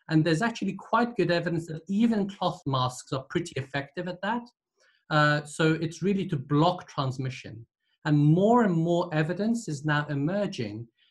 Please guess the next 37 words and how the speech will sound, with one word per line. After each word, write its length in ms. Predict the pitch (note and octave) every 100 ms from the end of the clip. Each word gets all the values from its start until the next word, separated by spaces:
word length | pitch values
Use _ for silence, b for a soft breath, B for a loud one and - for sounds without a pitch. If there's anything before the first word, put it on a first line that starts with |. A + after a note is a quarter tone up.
| _
that 220 | - D3+ D#3
the 80 |
maximum 960 | D3 D3+ F3 A3+ B3 - G#3 F3+ D#3 D#3
amount 420 | D#3 D3+ D3+ D3+ D#3
of 160 | C3+
viral 520 | C3 D3+ D3+ C#3 C3
shedding 640 | B2+ - G#3+ A3+ C#3 A2+ A#2
in 140 | C3
patients 420 | - D3 - C#3
with 160 | C#3+ -
covid 300 | - C3+ C3
nineteen 720 | C3 C3 C3 - E3 A#2+ A#2 _ _ -
is 120 | D3
actually 380 | F3 F3 - E3+
happening 480 | D#3 F3 E3+ D#3+ C3
just 480 | - F3+ F#3 F3+ -
before 420 | D#3 D3+ - G#3+ D3
they 140 | C3+
show 200 | - D#3
symptoms 560 | - - E3+ E3+ B2+ -
such 160 | C3+
as 120 | C3
cough 300 | - - C#3 -
or 100 | A#2+
fever. 460 | - F3+ B2+ G2 A2+ _ _ _ _
So 160 | - E3+
if 120 | E3+
we're 200 | F3 F3 -
only 480 | G#3 C4+ A#3+ F#3+ F#3
asking 500 | D#3+ D#3+ - D#3+ D#3
people 580 | - E3+ - D#3 D3 D3
with 360 | C#3+ F#3 F3
symptoms 560 | - - G#3+ G#3 B2+ A#2+
such 140 | C3
as 100 | C#3+
cough 280 | - D3 -
and 120 | C3